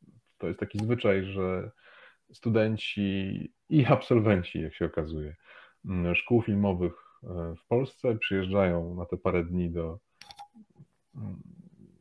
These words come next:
do Gdyni i obserwują to życie festiwalowe, tworząc kronikę. I, mm, ja podczas robienia swojej natrafiłem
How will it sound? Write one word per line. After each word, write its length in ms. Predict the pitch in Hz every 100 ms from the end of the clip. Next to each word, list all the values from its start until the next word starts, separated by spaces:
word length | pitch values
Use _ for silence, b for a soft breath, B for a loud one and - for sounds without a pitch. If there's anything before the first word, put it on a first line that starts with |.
| _
do 160 | 98 95
Gdyni 480 | 98 139 151 151 156 _ _ _ _ _ _ _ _ -
i 120 | 120
obserwują 520 | 107 110 98 104 95
to 80 | 92
życie 220 | 90 95
festiwalowe, 800 | 95 95 85 - 92 92 101 101
tworząc 540 | - 101 95 92 - - _ _ _ -
kronikę. 720 | 104 92 82 78 - 80 80
I, 240 | 85 82 - B B B B B -
mm, 640 | 160 95 82 82 85 85 95 98 92 95
ja 180 | - 90
podczas 440 | - 98 - 92 -
robienia 380 | 90 92 87
swojej 800 | 87 - 104 104 101 98 95 92 - - - - - -
natrafiłem 760 | 98 92 95 - 92 90 90